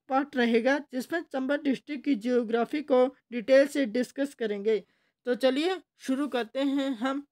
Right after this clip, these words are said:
चंबा डिस्ट्रिक्ट को। तो सबसे पहले प्रश्न क्या बनता है गठन के बारे में। तो चंबा जिले का गठन कब किया गया था? तो चंबा जिले का गठन पन्द्रह अप्रैल उन्नीस सौ अड़तालीस को किया गया था।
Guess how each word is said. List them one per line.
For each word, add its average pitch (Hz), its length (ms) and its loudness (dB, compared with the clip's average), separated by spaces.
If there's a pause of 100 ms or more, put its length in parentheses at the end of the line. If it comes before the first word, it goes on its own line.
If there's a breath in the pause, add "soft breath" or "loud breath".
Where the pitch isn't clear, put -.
(180)
चंबा 233 280 -2
डिस्ट्रिक्ट 220 480 -4
को। 214 260 0 (600 soft breath)
तो 240 140 0
सबसे 277 340 2
पहले 339 520 6 (480)
प्रश्न 311 640 -2
क्या 247 140 2
बनता 254 380 2
है 311 220 4
गठन 247 440 4
के 247 280 2
बारे 214 480 -4
में। 220 260 -4 (360)
तो 233 240 2
चंबा 247 380 6
जिले 294 320 4
का 269 140 4
गठन 247 360 4
कब 254 240 2
किया 254 260 -4
गया 233 220 0
था? 269 300 6 (320 loud breath)
तो 247 80 -6
चंबा 262 400 4
जिले 277 340 2
का 269 160 2
गठन 233 380 2
पन्द्रह 247 380 0
अप्रैल 233 320 2
उन्नीस 226 360 0
सौ 285 180 8
अड़तालीस 214 560 0
को 294 260 2
किया 302 360 -4
गया 202 240 -4
था। 202 280 -8